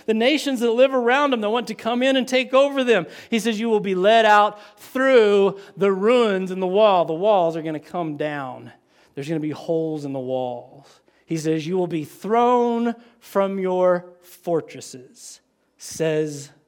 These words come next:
the Lord. He's saying your walls will not protect you. Their defenses, that they have put so much faith in will fail to keep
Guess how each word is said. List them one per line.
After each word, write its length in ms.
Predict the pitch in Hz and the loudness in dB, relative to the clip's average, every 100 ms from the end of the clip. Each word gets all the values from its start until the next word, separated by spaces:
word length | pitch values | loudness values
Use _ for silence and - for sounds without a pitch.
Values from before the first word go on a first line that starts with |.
| _ | _
the 80 | 147 | -10
Lord. 580 | 139 135 135 120 117 - _ _ _ _ _ _ _ | -6 -6 -6 -8 -12 -20 _ _ _ _ _ _ _
He's 140 | - | -20
saying 320 | - 147 147 147 | -12 -8 -6 -4
your 120 | 147 | -6
walls 560 | 131 139 156 165 165 | -4 0 2 2 2
will 140 | 143 160 | -4 -4
not 260 | 160 160 | -4 -6
protect 480 | 165 151 175 160 - | -10 -12 -12 -12 -16
you. 160 | 127 117 _ _ _ _ _ - | -20 -20 _ _ _ _ _ -4
Their 160 | 175 170 | -2 0
defenses, 920 | 165 165 208 220 - 160 117 - - _ _ - | -2 -2 -2 -2 -2 -6 -8 -14 -20 _ _ -4
that 220 | 175 165 | -2 0
they 160 | 175 180 | 0 0
have 460 | 180 170 143 - | 0 -2 -4 -12
put 220 | - 220 | -4 -2
so 260 | 220 - 226 | -2 -2 0
much 320 | 220 202 - | 0 -4 -6
faith 540 | - - 214 220 202 180 | -18 -6 -2 -2 -4 -6
in 420 | 160 120 123 - _ _ _ _ _ | -6 -8 -16 -20 _ _ _ _ _
will 220 | 175 196 175 | 0 0 0
fail 580 | - 226 233 226 196 | -2 0 2 4 2
to 180 | 175 - | 0 -6
keep 500 | 170 - 220 214 - | -8 -8 -8 -8 -10